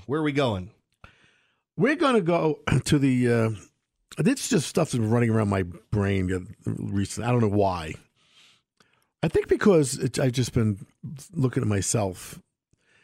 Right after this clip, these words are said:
Speaker 2: and wondering how much things have changed. And I just wanted to talk about it for a little bit since we have a free segment. Do whatever I want, as they
Speaker 1: Mm-hmm.
Speaker 2: tell me. Most of my life, I went to work in a suit and tie,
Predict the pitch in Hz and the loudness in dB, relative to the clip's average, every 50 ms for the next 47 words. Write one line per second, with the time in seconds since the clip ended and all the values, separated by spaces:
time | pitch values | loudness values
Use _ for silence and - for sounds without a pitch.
0 | _ _ _ _ _ - - 117 110 123 120 117 110 104 110 110 101 101 101 - | _ _ _ _ _ -6 -4 -2 0 0 0 0 0 0 0 0 0 -2 -2 -2
1 | - - 110 92 92 87 - - - 135 113 104 95 92 92 - - - - - | -2 -2 -2 -2 -2 -4 -4 -2 0 0 2 2 0 0 -2 -4 -8 -10 -8 -6
2 | 120 117 123 - - 123 113 104 101 - - - 98 92 110 98 98 95 - - | -4 -4 -4 -4 -2 -2 -2 -2 -2 -2 -2 -4 -4 -2 -2 -2 -2 -4 -4 -4
3 | 104 95 98 92 101 98 92 - - 104 - - 110 104 101 104 101 - - _ | -4 -4 -2 -2 -2 -4 -4 -4 -6 -6 -4 -2 -2 -2 -2 -4 -6 -8 -10 _
4 | _ _ _ _ _ - - 98 101 - 190 202 208 147 98 80 95 92 92 104 | _ _ _ _ _ -8 -6 -4 -2 0 0 0 0 -2 -2 -2 -2 -2 0 0
5 | 98 113 123 139 165 196 240 196 120 - - - 110 98 117 101 87 - 110 87 | 0 2 2 2 2 2 2 0 -2 -2 -4 -2 -2 0 0 0 0 -2 -2 -2
6 | 82 85 87 80 76 _ _ _ _ _ _ _ _ _ _ _ _ _ _ _ | -2 -4 -6 -8 -10 _ _ _ _ _ _ _ _ _ _ _ _ _ _ _
7 | _ _ _ _ _ _ _ _ - - _ _ _ _ _ _ _ _ _ - | _ _ _ _ _ _ _ _ -20 -20 _ _ _ _ _ _ _ _ _ 0
8 | 147 190 247 247 - 254 233 208 180 135 113 101 117 143 - - - - - _ | 2 2 4 4 4 4 4 6 4 4 4 2 2 0 -2 -6 -12 -20 -20 _
9 | _ _ _ _ - 123 139 143 165 170 - 175 151 117 104 92 107 - - 117 | _ _ _ _ 2 2 4 4 4 2 2 2 2 2 0 0 -2 -2 -2 0
10 | 104 98 - - 117 113 117 - 110 98 85 82 95 117 | 0 0 0 0 -2 -2 -2 -2 -2 -2 -2 -2 -2 -4